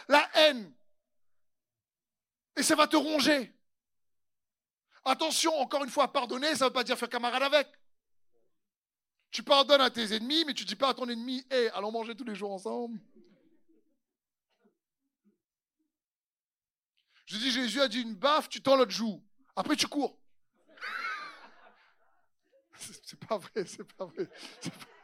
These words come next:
c'est pas écrit ça, c'est, c'est, c'est, j'ai rajouté. Donc c'est dans ce sens en tout cas. C'est, quand on parle de prier, de méditer, c'est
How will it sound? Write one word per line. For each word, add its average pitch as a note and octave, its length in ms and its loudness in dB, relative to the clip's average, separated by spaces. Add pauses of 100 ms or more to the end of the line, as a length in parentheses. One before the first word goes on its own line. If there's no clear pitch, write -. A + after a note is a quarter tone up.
(1900)
c'est - 540 -20
pas F3+ 180 -10
écrit E3 220 -18
ça, C#3 160 -16
c'est, - 220 -20
c'est, - 140 -20 (200)
c'est, - 160 -20
j'ai - 80 -20
rajouté. - 400 -10 (4000)
Donc B3 200 0
c'est C#4 140 0
dans C#4 180 4
ce C4 140 0
sens C4 340 2
en G#3+ 80 -4
tout F3+ 120 -14
cas. D3+ 200 -12
C'est, G#3 260 -2 (380)
quand A#3+ 120 -2
on A#3+ 40 0
parle C#4+ 240 6
de B3+ 60 -4
prier, B3 600 2
de G#3 140 -4
méditer, A#3+ 760 0 (300)
c'est A3+ 480 0